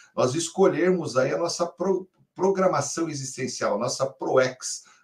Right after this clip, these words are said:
é, estabelecermos uma proex. E essa programação existencial, quando nós ressomamos aqui,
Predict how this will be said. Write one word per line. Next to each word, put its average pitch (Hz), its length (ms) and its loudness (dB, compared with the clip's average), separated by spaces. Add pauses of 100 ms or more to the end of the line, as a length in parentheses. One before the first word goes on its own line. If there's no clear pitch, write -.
(100)
é, 110 160 0
estabelecermos 151 1040 0
uma 151 180 -4
proex. 139 800 0 (400)
E 143 400 -2
essa - 260 0
programação 180 760 2
existencial, 123 800 -2
quando 127 240 -2
nós 120 340 0
ressomamos 135 840 -2
aqui, 175 480 -4